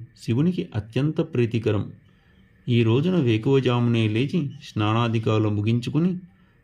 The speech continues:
శివాలయానికి వెళ్ళి దీపారాధన చేసి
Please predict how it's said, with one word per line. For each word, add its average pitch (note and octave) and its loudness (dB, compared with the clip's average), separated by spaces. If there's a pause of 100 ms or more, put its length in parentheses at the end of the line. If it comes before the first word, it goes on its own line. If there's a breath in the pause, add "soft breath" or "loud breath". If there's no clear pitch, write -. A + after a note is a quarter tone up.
(120)
శివాలయానికి C3+ 2
వెళ్ళి C#3 0 (300)
దీపారాధన A2 2
చేసి C#3 -2